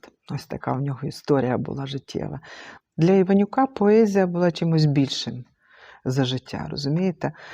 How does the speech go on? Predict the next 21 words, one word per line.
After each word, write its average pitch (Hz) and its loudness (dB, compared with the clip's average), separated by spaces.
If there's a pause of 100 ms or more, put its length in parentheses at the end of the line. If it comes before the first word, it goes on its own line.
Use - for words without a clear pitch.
(140)
І 196 2
протягом 175 2
кількох 170 2
десятиліть, 208 2
е, 175 0 (240)
е, 156 4
він 196 4
залишався 175 0
активним 190 4
членом 170 0
польської 151 0
спільноти, 202 0 (380)
підтримував 180 4
регулярно 151 2
випуск 147 -2
віршів, 180 2 (500)
е, 160 2
рецензії 180 4
складав, 160 0
перекладав 175 2
багато. 151 0